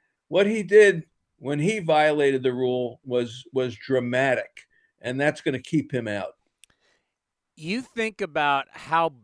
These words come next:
Speaker 2: big that story was nationally. Just not, we're talking sports. Pete
Speaker 1: Yeah.
Speaker 2: Rose gambling, uh,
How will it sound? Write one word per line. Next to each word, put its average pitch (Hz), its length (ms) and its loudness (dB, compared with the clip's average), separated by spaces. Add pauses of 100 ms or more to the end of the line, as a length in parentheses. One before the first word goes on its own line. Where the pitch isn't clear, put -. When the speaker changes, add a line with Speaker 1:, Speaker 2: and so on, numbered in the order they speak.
Speaker 2:
big 131 560 -2 (300)
that 143 320 -2
story 143 640 -6
was 101 640 -10 (160)
nationally. 117 1120 -8 (160)
Just 185 380 -4
not, 175 280 -4
we're 147 140 -6
talking 131 460 -4
sports. - 800 -14
Pete 190 260 -10
Speaker 1:
Yeah. 175 80 -8
Speaker 2:
Rose 165 460 0
gambling, 151 960 -8 (640)
uh, 117 760 -6